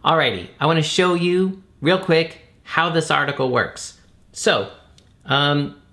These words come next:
this article kind of explains itself. There's an introduction that explains how introductions work. Um, there's sections about creating, structuring the article, about creating step-by-step instructions.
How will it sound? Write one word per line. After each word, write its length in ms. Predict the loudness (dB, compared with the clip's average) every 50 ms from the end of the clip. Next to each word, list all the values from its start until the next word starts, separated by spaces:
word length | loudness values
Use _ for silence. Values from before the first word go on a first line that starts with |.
| _ -20
this 720 | -16 -14 -14 -10 -2 2 2 2 2 0 -4 -8 -12 -10 -4
article 800 | -2 0 0 0 0 -2 -2 0 0 2 2 0 -2 -4 -10 -20 _ _ _ _ _ _ _ -20 _ -20 _ _ _ -20 -20 -18 -10
kind 260 | -4 0 2 2 2
of 100 | 2 2
explains 640 | 0 -2 -4 -6 -4 0 2 2 4 4 2 2 0
itself. 440 | -2 -4 -2 -2 -2 -2 -2 -4 -2
There's 220 | 0 0 2 2
an 120 | 0 -2 0
introduction 880 | 0 0 0 0 0 -2 0 0 -2 -2 -2 -2 -2 -2 -2 -2 -4 -10 -14 -10 _
that 120 | -2 -2 0
explains 680 | -2 -2 -6 -4 -2 0 2 2 2 2 2 0 0
how 260 | -2 -2 -2 0 0 -2
introductions 720 | -2 -4 -2 -2 -2 -2 -2 -2 -4 -2 -2 -4 -6 -6
work. 420 | -8 -8 -8 -8 -10 -16 -20 -20 -20 -20 -20 -20 -20 -20 -12 -6
Um, 460 | -4 -2 0 2 2 0 0 -2 -6 -12 -20 -20 _ _
there's 300 | -2 0 2 2 0 -2 -6 -10 -14 -14
sections 600 | -12 -8 -4 -2 -2 -2 -2 -2 0 0 0 2 2
about 300 | 0 0 0 -2 -2 -4
creating, 680 | -2 -2 0 2 2 2 0 0 0 0 0 -2 -2
structuring 520 | -4 -4 -2 -2 -2 0 0 0 2 2
the 100 | 2 2
article, 540 | 2 2 2 0 0 -2 0 0 2 2 2
about 260 | 0 0 -2 -4 -4
creating 320 | -4 -2 -2 0 0 -2 -2
step-by-step 760 | -2 -2 -2 -2 -2 -2 -4 -4 -4 -2 -2 -2 -2 0 0
instructions. 800 | -2 -2 -2 -2 -2 -2 -2 -2 -2 -2 -2 0 -2 -2 -4